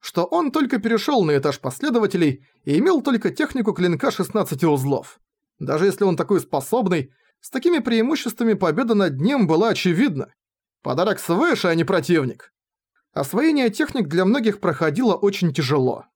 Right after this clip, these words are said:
Выделиться же на фоне остальных здесь было ещё сложнее. А тут дуэль, предложенная Ван Дженом, словно с неба свалилась.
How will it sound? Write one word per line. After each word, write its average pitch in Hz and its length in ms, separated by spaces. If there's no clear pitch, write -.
Выделиться 196 600
же 156 100
на 156 140
фоне 190 280
остальных 196 420
здесь 185 180
было 202 200
ещё 185 240
сложнее. 135 520
А 135 140
тут 220 260
дуэль, 220 300
предложенная 175 600
Ван 156 220
Дженом, 190 280
словно 208 340
с - 160
неба 147 260
свалилась. 151 680